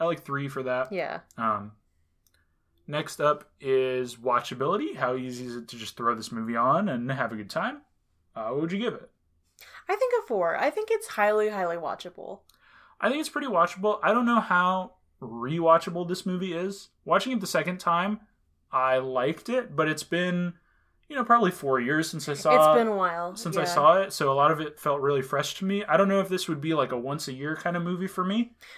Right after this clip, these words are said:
Speaker 2: No, probably
Speaker 1: Um,
Speaker 2: not once a year, but I think if you're in the mood for that kind of movie, it's a good one to put on.
Speaker 1: Yeah, I, I think I agree with four. It's, like, nice and brisk. Uh,
Speaker 2: Yeah.
Speaker 1: I was, like, about ready for the movie to be over, and it ended. <laughs> You know,
Speaker 2: <laughs> Yeah,
Speaker 1: like,
Speaker 2: yeah.
Speaker 1: I was like, "Oh,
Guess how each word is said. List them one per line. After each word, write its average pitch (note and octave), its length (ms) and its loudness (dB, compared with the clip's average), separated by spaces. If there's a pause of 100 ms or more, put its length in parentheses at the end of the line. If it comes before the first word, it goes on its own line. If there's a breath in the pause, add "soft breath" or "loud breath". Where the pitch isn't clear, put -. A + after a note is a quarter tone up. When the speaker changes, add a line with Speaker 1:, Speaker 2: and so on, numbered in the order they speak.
Speaker 2:
No, C#4+ 380 2
probably C#4 380 6
Speaker 1:
Um, A#3 40 0
Speaker 2:
not G3+ 160 -2
once F3 240 -8
a F3 60 -12
year, D#3+ 320 -10
but G3 180 0
I A#3 140 2
think D4 420 -2
if A3+ 240 -2 (100)
you're A3 300 -4
in G#3+ 200 -4
the G#3 60 -6
mood F#3 340 -4
for G3 160 -10
that F3 220 -6
kind F#3 220 -6
of F3+ 80 -6
movie, F3 340 -6
it's F#3+ 160 -6
a F#3 40 -4
good F3 220 -12
one - 260 -16
to F#3+ 60 -16
put - 200 -12
on. G3 320 -14
Speaker 1:
Yeah, B2 240 -4 (100)
I, G#3 280 4
I - 20 2
think B3+ 180 -2
I B3 100 2
agree G#3+ 240 0
with G#3 100 0
four. F#3 560 2
It's, G3 300 -2
like, A2 360 -4
nice F3 260 0
and C3 160 -4
brisk. - 680 -2
Uh, A2 200 8
Speaker 2:
Yeah. G#2+ 100 2
Speaker 1:
I C3+ 160 6
was, E3 220 6
like, C#3 420 4 (560)
about D#3 340 10
ready G#3 160 4
for G3+ 140 -2
the F3+ 60 -2
movie F3+ 220 0
to F#3+ 80 -2
be G3 140 2
over, G3+ 260 4
and C#3+ 140 2
it C#3 100 -4
ended. C#3+ 480 -4
<laughs> - 40 -14
You F#3 240 2
know, F3 160 6
Speaker 2:
<laughs> - 0 -
Yeah, F#3 140 4
Speaker 1:
like, D3 200 4
Speaker 2:
yeah. D#3+ 60 8
Speaker 1:
I D#3+ 40 8
was E3 140 4
like, D3+ 240 2
"Oh, - 220 4